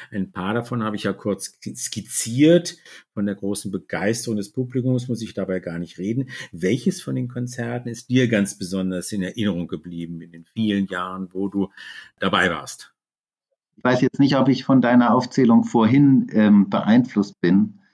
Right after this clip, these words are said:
Speaker 2: aber du hast natürlich zwei Highlights auf jeden Fall rausgegriffen, weil sie wirklich so besonders waren. Das eine war der Auftritt mit dem Bundesjazzorchester zusammen und das andere war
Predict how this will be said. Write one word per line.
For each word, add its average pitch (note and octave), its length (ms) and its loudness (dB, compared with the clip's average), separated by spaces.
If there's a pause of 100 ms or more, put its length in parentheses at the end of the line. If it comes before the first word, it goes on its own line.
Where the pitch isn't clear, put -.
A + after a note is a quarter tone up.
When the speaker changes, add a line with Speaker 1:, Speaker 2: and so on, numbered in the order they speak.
(500)
Speaker 2:
aber F#3+ 380 2
du - 160 4
hast G3 240 0
natürlich G#2+ 400 2
zwei F#2+ 280 0
Highlights G2 360 4
auf F#2 120 -2
jeden G#2+ 220 4
Fall - 180 0
rausgegriffen, F2+ 1080 0
weil F2+ 300 0
sie F2+ 200 -2
wirklich G2+ 280 0
so F#2 120 -2
besonders F2+ 480 0
waren. F#2+ 160 4
Das - 160 -4
eine F#2 260 -2
war F2+ 140 0
der E2 160 0
Auftritt - 400 -4
mit F#2+ 160 0
dem F#2+ 180 2
Bundesjazzorchester G2+ 840 0
zusammen G2 540 2 (720)
und F#2+ 160 -8
das F#2+ 100 0
andere G2 340 2
war F#2 460 2